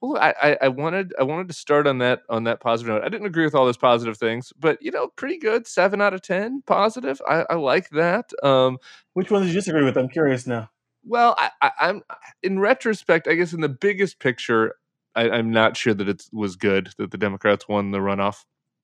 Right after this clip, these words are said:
Speaker 1: And I, I think that it's creating a lot of problems for Joe Biden.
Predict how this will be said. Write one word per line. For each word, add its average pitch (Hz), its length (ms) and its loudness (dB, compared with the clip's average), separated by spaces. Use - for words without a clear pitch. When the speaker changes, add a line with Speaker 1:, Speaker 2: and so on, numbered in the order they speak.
Speaker 1:
And 98 380 -2
I, 98 220 -4
I 101 40 -8
think 104 200 -6
that 101 60 -4
it's 92 100 -12
creating 98 320 0
a 92 40 -4
lot 92 140 -2
of 92 80 -12
problems 98 440 0
for 107 140 -10
Joe 98 220 -4
Biden. 98 460 -4